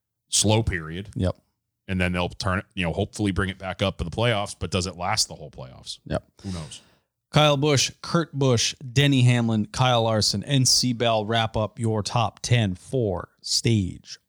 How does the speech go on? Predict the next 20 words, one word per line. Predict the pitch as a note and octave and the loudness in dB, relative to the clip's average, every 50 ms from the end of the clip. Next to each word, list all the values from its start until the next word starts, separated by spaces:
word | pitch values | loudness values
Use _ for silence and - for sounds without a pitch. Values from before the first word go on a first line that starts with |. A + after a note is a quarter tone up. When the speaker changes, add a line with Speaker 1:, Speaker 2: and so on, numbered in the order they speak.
| _ | _
Speaker 2:
one. | - G#2+ G2+ F#2+ G#2 B2+ B2+ A2 F#2+ F2 F2 F#2+ F#2+ - _ - - - - - - - - - - _ _ | -20 -20 -6 0 4 4 6 4 4 0 -4 -8 -12 -14 _ -20 -20 -20 -20 -20 -20 -20 -20 -20 -20 _ _
Um, | - B2 B2 B2 A#2+ B2 B2 B2 A#2+ A#2+ A#2+ A2+ G#2+ G#2 | 0 2 4 4 4 2 2 2 0 0 0 0 0 2
we | D3 E3+ D#3 | 2 2 2
go | C3+ D#3 D3 C#3 | 4 4 2 4
back | B2 D3 D3+ D3+ C#3+ - | 4 2 2 2 0 0
to | - D3 | -2 0
green | C3+ D3+ F3 F#3+ F#3 F3 D3 | 2 2 4 4 4 4 4
for | - - | 2 2
stage | B2 - - - F3 F3+ F3 E3+ D3+ C3+ A#2+ - - | 2 0 2 2 2 4 4 4 4 2 2 -2 -2
two. | - - - - G#3 A3+ A3 A3 G3 E3 C3+ A#2 G#2 G2 F#2 E2 D#2 - _ _ _ _ - | -2 -2 0 2 2 4 4 4 4 4 4 4 2 2 -2 -4 -6 -8 _ _ _ _ -2
Uh, | B2 A2+ A2+ A2 A2 G#2+ G#2+ G#2 G#2 | 0 2 2 2 2 2 2 2 2
Martin | G2+ A2 B2+ C3 C3 | 2 2 2 2 2
Truex | B2 - E3+ F3+ E3 C3+ - - | 0 2 2 2 2 2 0 2
did | - D3+ F#3+ F#3 - | 2 2 2 2 2
take | - F#3+ G3+ F#3 - | 2 2 2 0 0
the | - D#3 | 0 0
lead | D3+ E3 F3+ F3+ F3 E3+ - - | 2 2 2 2 2 0 0 0
at | C#3+ C#3+ C3+ - - | 0 0 0 -2 -4
lap | B2+ B2 B2+ C3+ B2+ A2+ - - - | -2 0 2 2 2 0 -4 -8 -4
seventy. | - - - - - D3+ D3+ D#3+ F#3 F3+ F#3 G3 G#3+ A#3+ C4 - | 0 0 2 4 4 4 4 4 2 2 2 4 4 2 2 0